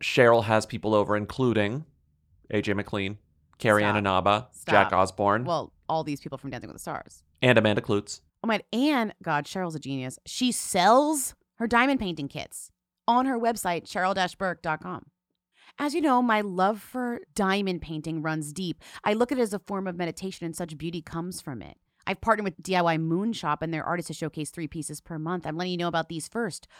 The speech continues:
Speaker 2: Oh, so the pieces are things you buy to put the diamonds on.
Speaker 1: You order basically, like, the, the template,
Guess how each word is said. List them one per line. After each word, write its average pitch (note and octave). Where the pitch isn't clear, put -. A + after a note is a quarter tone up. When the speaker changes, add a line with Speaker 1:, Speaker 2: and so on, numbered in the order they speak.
Speaker 2:
Oh, G#3
so F#3
the E3+
pieces G3+
are D#3+
things E3
you D#3
buy D3+
to C#3+
put D#3
the D3+
diamonds D3+
on. -
Speaker 1:
You B2+
order C#3
basically, B2+
like, G#2
the, F#2+
the G#2
template, D#3+